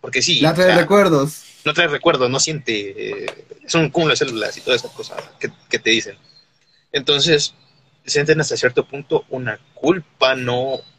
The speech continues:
Speaker 1: que te pueden decir, "No, no, yo no sé, no, yo no siento culpa". Pero es hasta cierto punto algo así, ¿sabes? O sea.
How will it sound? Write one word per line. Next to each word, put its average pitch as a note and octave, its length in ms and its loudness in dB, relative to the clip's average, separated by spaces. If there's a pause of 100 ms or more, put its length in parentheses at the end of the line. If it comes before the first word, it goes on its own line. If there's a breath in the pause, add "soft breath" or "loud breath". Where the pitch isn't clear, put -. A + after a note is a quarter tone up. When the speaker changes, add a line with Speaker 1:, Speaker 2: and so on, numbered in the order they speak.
(640)
Speaker 1:
que - 80 -2
te D#3 100 0
pueden A3 200 2
decir, G#3+ 300 0
"No, G3+ 160 -2
no, F3+ 380 -4
yo E3+ 120 0
no E3+ 100 -4
sé, E3+ 220 -6
no, E3+ 140 -4 (140)
yo - 140 2
no D#3+ 100 -2
siento D#3+ 280 -2
culpa". - 400 -2 (880)
Pero - 140 0
es - 100 -4
hasta G3 160 -6
cierto - 280 -12
punto E3 260 -10
algo D3 140 -2
así, - 200 -8
¿sabes? - 300 -10
O G#2 60 -16
sea. - 220 -4